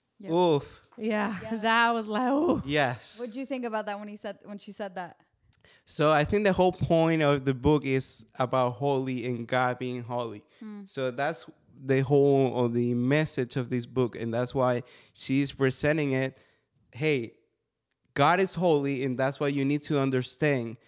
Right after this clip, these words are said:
Speaker 3: Mm-hmm.
Speaker 2: 'Cause if you don't believe that he's holy, then your sin comes from the place of your unbelief or of your lack of understanding who God really is.
Speaker 1: Mm.
Speaker 2: And I like later this next page,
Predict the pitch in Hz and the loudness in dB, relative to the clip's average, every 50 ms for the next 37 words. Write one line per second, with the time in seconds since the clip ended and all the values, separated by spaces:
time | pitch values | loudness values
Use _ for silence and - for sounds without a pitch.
0 | _ 247 220 185 190 - 135 127 131 127 - - _ _ _ _ _ _ - 127 | _ -14 -14 -10 -6 -2 -2 -2 -2 -4 -8 -16 _ _ _ _ _ _ -2 -2
1 | 117 113 123 139 151 175 196 202 185 196 185 185 190 190 190 185 180 170 165 151 | -2 0 0 2 4 4 4 4 4 4 2 4 4 4 4 4 4 4 4 2
2 | 151 135 156 170 160 - - 175 185 180 151 139 135 127 127 127 - - - - | 2 2 0 0 0 0 2 4 4 4 4 4 2 0 -2 -4 -8 -14 -16 -16
3 | 123 123 127 139 143 147 147 147 147 139 - - _ _ _ _ 131 131 135 131 | -12 0 2 4 4 4 4 2 0 -2 -6 -14 _ _ _ _ 2 4 4 4
4 | 120 - - 165 160 156 147 139 135 120 127 143 - - _ _ _ - 139 131 | 4 2 2 2 4 4 4 2 0 -2 -4 -8 -14 -20 _ _ _ 2 2 4
5 | 127 123 - - - 147 147 139 135 123 123 120 117 117 123 117 - - 139 131 | 2 0 -2 -2 0 2 4 4 4 4 4 2 2 0 -2 -2 0 2 4 4
6 | 127 127 127 127 - - - _ _ _ _ _ - 127 120 120 127 127 123 123 | 4 4 2 -2 -6 -12 -20 _ _ _ _ _ 2 2 4 4 4 4 6 6
7 | 117 123 131 135 135 131 127 123 131 131 127 120 - - 117 120 117 117 - _ | 6 4 4 4 4 4 4 4 4 2 2 0 -2 -4 -2 -2 -2 -2 -6 _
8 | _ - 131 127 123 131 139 135 135 127 123 127 139 151 180 185 180 175 160 135 | _ -2 -2 -2 2 2 2 4 4 4 2 4 4 4 4 2 2 -2 -4 -4
9 | - - _ _ _ _ _ _ _ _ _ _ - 160 165 185 190 180 165 - | -6 -12 _ _ _ _ _ _ _ _ _ _ 0 2 2 2 2 0 -2 0
10 | - - 170 165 170 160 160 160 147 135 117 - 151 147 147 143 135 131 139 139 | -2 0 0 0 0 0 -2 -2 -4 -4 -2 0 2 4 4 4 4 2 2 2
11 | 131 131 135 131 135 131 120 113 - - _ - 214 214 214 214 208 196 160 143 | 2 0 0 0 -2 -2 -2 -4 -8 -14 _ -20 -18 -16 -16 -14 -10 -2 0 2
12 | 143 147 151 165 165 180 185 180 180 175 - - - - 127 147 143 143 147 151 | 4 4 4 4 4 4 4 4 2 0 -2 -4 -10 -12 -12 -8 0 2 2 4
13 | 165 160 170 165 160 151 135 143 139 131 - - - _ _ _ _ _ _ - | 4 4 4 4 2 2 2 2 2 2 0 -6 -14 _ _ _ _ _ _ -18
14 | - 131 135 139 147 156 - - - 156 151 151 143 - | -12 -2 0 2 2 2 0 0 0 2 2 2 2 -2